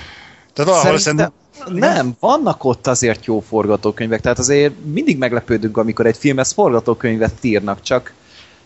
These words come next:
Speaker 1: Hát
Speaker 2: az emberek nem ezt várják el, mint például most a Tini Ninja Teknőcök, ami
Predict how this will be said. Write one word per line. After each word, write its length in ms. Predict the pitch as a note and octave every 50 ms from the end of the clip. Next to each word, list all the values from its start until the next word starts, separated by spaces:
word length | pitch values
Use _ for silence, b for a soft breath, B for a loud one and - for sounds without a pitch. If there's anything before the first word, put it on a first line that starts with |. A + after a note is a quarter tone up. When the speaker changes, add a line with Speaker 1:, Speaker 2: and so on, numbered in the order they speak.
| b b b
Speaker 1:
Hát 140 | - C#3 D#3
Speaker 2:
az 100 | C#3+ F3+
emberek 280 | A#3 A3+ A#3 A3 G#3+ -
nem 120 | A3 G#3+
ezt 180 | G#3 G3+ - -
várják 380 | G#3+ G3+ G3 G3 G3+ G3 -
el, 100 | G3+ D3+
mint 240 | C#3+ C#3+ D3 D#3+ C#3+
például 380 | - - F3+ F3 F3 E3+ D#3+ D3+
most 360 | D3 D#3+ F3+ F#3 E3+ - - F3+
a 260 | D#3+ D3 C#3 C3+ C3 -
Tini 200 | - B3+ A3+ F3+
Ninja 260 | D#3 C#3 B2+ A2+ B2 A2
Teknőcök, 640 | - - C3+ - - D#3+ D#3 D3+ - - F3+ -
ami 340 | E3 D3+ D#3 D3+ C#3+ C3